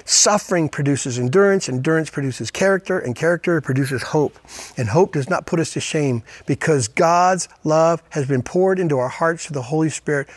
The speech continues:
who has been given to us. And one passage just right after that, it says,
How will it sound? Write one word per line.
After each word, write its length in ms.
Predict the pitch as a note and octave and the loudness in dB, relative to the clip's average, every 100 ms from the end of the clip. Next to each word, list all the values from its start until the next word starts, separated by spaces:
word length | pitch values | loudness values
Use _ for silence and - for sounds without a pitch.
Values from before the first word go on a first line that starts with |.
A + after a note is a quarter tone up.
| - - | -20 -4
who 180 | D3 C#3+ | 0 0
has 120 | B2 | 0
been 240 | C#3 B2 - _ - | -2 -4 -6 _ -2
given 400 | D3 C#3+ C3+ B2+ _ - | 0 2 -2 -4 _ -10
to 200 | C3+ A#2 | -8 -6
us. 480 | - - - - _ _ _ _ _ _ _ _ _ _ _ _ _ | -10 -16 -20 -20 _ _ _ _ _ _ _ _ _ _ _ _ _
And 120 | A#2+ | -4
one 160 | C3 C#3+ | -2 -2
passage 520 | - C#3+ B2+ C#3 A#2+ | -4 -6 -6 -8 -6
just 260 | C#3 B2+ C#3 | -4 -4 -4
right 160 | C3+ | -2
after 300 | B2+ B2+ - | -2 -6 -8
that, 160 | A#2 A2+ | -8 -8
it 120 | - | -10
says, 480 | - B2 A2+ A2+ | -8 -8 -8 -14